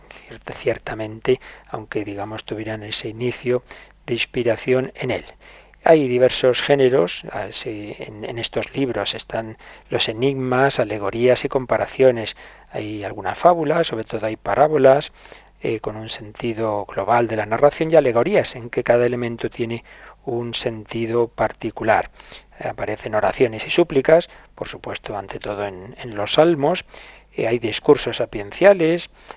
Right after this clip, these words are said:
hay un género de diálogo, como en la parte central del libro de Job, que están ahí dialogando Job y los amigos que van a visitarle. Hay poemas didácticos,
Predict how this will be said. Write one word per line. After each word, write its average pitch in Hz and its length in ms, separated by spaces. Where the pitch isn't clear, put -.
hay 131 220
un 123 120
género 123 360
de 117 140
diálogo, 131 540
como 110 320
en 98 140
la 98 80
parte 113 260
central 110 380
del 101 160
libro 101 260
de 101 120
Job, 160 260
que - 100
están 113 220
ahí 107 100
dialogando 104 540
Job - 300
y 107 80
los 110 220
amigos 117 400
que 117 80
van 107 180
a 101 40
visitarle. 151 600
Hay 123 80
poemas 120 400
didácticos, 165 800